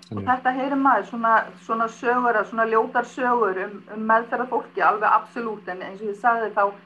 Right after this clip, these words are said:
Speaker 2: er ég kannski ekki með, ég er það nýbyrjuð og ég er, ég er í öðru núna og er ekki með, ég sé hana, hérna, kollega minn sem að fer í, hérna, vinnustaðaeftirliti oft með svona Superman-skikkju,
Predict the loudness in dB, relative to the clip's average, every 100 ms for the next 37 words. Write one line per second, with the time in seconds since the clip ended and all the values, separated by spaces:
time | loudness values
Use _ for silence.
0 | _ _ _ -4 -2 0 2 0 0 -4
1 | 0 0 0 0 0 0 0 0 0 -6
2 | -4 -4 -2 -2 0 0 -2 -6 -6 -4
3 | 0 2 2 -2 -6 -2 0 0 -2 _
4 | _ _ _ 0 2 2 0 -10 -8 -4
5 | -4 -6 -8 -4 -2 -2 -2 -4 -4 -2
6 | 0 2 0 -2 -4 -6 -6 -4 -2 -2
7 | -4 -10 -12 -10 -6 -4 -2 -4 -2 2
8 | 2 2 -4 0 0 0 -4 -6 -6 -8
9 | -6 -4 0 0 0 -4 -8 -8 -12